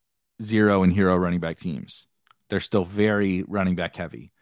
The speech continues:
at the top. Now, is it less than it was three years ago? Yeah, it is. But it's still not, it's still not heavy, right? Which is also part of what skews some of this.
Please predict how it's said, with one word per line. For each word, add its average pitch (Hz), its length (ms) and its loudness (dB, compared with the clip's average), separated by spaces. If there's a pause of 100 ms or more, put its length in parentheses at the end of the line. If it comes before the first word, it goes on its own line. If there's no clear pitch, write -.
(180)
at 95 140 -10
the 92 60 -10
top. 82 440 -2
Now, 92 220 0 (200)
is 101 140 -2
it - 120 -6
less 101 360 0
than 110 180 0
it - 80 -4
was 98 300 -4
three 104 220 -10
years 110 220 -8
ago? 156 260 -2 (580)
Yeah, 123 240 0 (560)
it 117 100 0
is. - 320 -2 (640)
But 117 100 4
it's - 120 -6
still 147 260 0
not, 87 300 -4 (1800)
it's - 140 -16
still 104 260 0
not 87 320 -2 (760)
heavy, 85 420 -8 (220)
right? 101 280 -2 (260)
Which 131 220 0
is 117 140 -2
also 127 280 2
part 117 280 0
of 110 200 -4 (520)
what 120 140 -4
skews 175 540 4
some 127 220 0
of 107 60 0
this. 110 180 -6